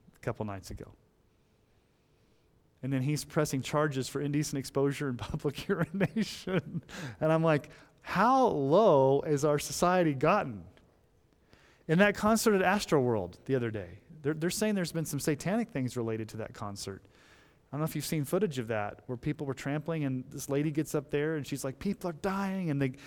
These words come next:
he c-, continues on his concert. What's his name, Scott? Something, what? Travis Scott. He kept going on for, th-,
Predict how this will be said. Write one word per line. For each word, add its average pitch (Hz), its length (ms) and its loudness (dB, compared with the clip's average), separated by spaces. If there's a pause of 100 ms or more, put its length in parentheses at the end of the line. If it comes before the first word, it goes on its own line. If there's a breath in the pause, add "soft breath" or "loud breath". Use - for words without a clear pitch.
(180 loud breath)
he 156 160 -6 (140)
c-, - 120 -20
continues 165 480 0
on 160 140 0
his 139 100 -2
concert. 165 540 -2
What's 160 160 -2
his 160 120 -4
name, 165 200 -4
Scott? 156 420 -4
Something, 139 500 -8 (300)
what? 151 300 0 (640)
Travis 151 340 2
Scott. 147 380 -2
He 131 60 -8
kept 147 200 -2
going 151 240 2
on 147 160 0
for, 135 100 -6
th-, - 160 -12